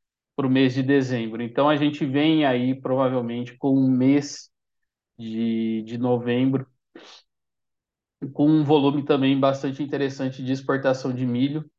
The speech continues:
enquanto o mercado tem que lidar com essa questão da oferta aqui <clears throat> nos, dos preços aqui no Brasil, é, que voltaram a registrar alguns recuos, mas eu acredito que por mais que a gente veja esse mercado enfra-, um pouco mais enfraquecido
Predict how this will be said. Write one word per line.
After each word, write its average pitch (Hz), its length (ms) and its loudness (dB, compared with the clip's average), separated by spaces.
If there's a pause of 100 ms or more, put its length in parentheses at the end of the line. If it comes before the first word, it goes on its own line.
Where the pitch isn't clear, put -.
(160)
enquanto 156 420 0
o 147 60 -6
mercado 143 560 0
tem 135 200 -4
que 151 100 -4
lidar 127 520 2
com 139 80 -2
essa 131 540 0 (360)
questão 135 440 -2
da 139 140 6
oferta 135 640 2
aqui 127 340 -8 (140)
<clears throat> - 720 2
nos, 135 260 -4
dos 135 240 -4
preços 131 420 -2
aqui 131 220 0
no 262 120 0
Brasil, 139 560 0 (600)
é, 113 520 -4
que 135 80 -4
voltaram 131 480 4
a 135 40 4
registrar 127 480 -2
alguns 127 340 0
recuos, 143 500 -2
mas 170 380 2
eu 170 60 2
acredito 151 600 -2
que - 200 -14
por 139 200 -2
mais 135 300 4
que 151 80 0
a 135 40 0
gente 135 260 -2
veja 127 240 -2
esse 123 180 -8
mercado 120 580 0
enfra-, 120 440 -4
um 135 140 -2
pouco 160 300 2
mais 139 240 4
enfraquecido 131 960 -4